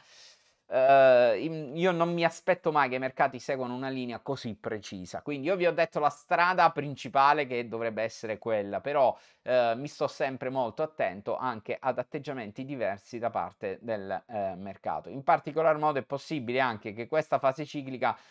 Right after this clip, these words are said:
venga sviluppata utilizzando un ciclo annuale normale, e che in questo caso, in questo caso noi potremmo essere ad una metà di questo ciclo annuale, con duecentotrentotto, duecentoquaranta giorni, quindi un semestrale classico che è già stato fatto,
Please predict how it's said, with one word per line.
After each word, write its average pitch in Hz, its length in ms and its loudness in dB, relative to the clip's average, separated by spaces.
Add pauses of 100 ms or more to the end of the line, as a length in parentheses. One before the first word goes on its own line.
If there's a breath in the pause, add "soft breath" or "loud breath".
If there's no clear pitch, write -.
(240 loud breath)
venga 139 280 2
sviluppata 135 760 4
utilizzando 127 640 -4
un 117 80 -8
ciclo 131 280 -4
annuale 127 420 0
normale, 120 800 -2 (160 soft breath)
e 117 180 -6
che 127 280 -4
in 151 260 -6
questo 123 420 -4
caso, 92 560 -6
in 127 140 -10
questo 123 320 -8
caso 110 320 -2
noi 120 140 -6
potremmo 120 420 -6
essere 107 320 -6
ad 107 140 -2
una 120 200 -4
metà 131 560 2 (300 loud breath)
di 107 100 -10
questo 117 300 -6
ciclo 117 260 -10
annuale, 107 400 -4
con 127 220 -4
duecentotrentotto, 120 1200 -4
duecentoquaranta 117 880 -6
giorni, 120 340 -4
quindi 101 220 -10
un 107 100 -12
semestrale 120 680 -2
classico 107 540 -4
che 104 120 -10
è - 20 -10
già 107 140 -8
stato 127 340 -2
fatto, 117 560 -4